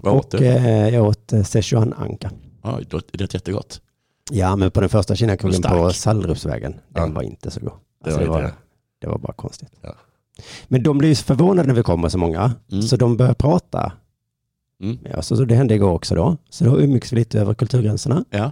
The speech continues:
Speaker 2: De pratade om någon farbror som hade kinakrog i, i Danmark någonstans.
Speaker 1: Jaha.
Speaker 2: Mm. Och det var lite olika. Och sen så berättade hon, jo, någon frågade: "Vad betyder de där kinesiska tecknen
Speaker 1: Ja.
Speaker 2: över dörren?" Och då berättade hon om Mats,
Speaker 1: Jaha.
Speaker 2: som hade målat över dem en gång.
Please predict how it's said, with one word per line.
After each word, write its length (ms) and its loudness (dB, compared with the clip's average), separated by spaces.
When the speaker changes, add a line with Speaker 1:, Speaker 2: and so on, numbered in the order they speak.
Speaker 2:
De 120 -4
pratade 300 0
om 40 2
någon 100 4
farbror 340 0
som 140 0
hade 180 2
kinakrog 420 -2
i, 200 2
i 220 -2
Danmark 340 -2
någonstans. 400 -2
Speaker 1:
Jaha. 300 -6
Speaker 2:
Mm. 220 -2
Och 60 -10
det 80 0
var 120 0
lite 180 0
olika. 340 2
Och 80 0
sen 100 4
så 120 2
berättade 420 2
hon, 320 4
jo, 180 4
någon 160 4
frågade: 300 2
"Vad 100 2
betyder 220 2
de 80 4
där 80 2
kinesiska 320 0
tecknen 480 -2
Speaker 1:
Ja. 100 -2
Speaker 2:
över 120 4
dörren?" 340 0
Och 60 2
då 80 2
berättade 360 2
hon 200 2
om 200 2
Mats, 540 -2
Speaker 1:
Jaha. 200 -2
Speaker 2:
som 180 -2
hade 720 2
målat 300 2
över 200 2
dem 120 4
en 60 4
gång. 260 0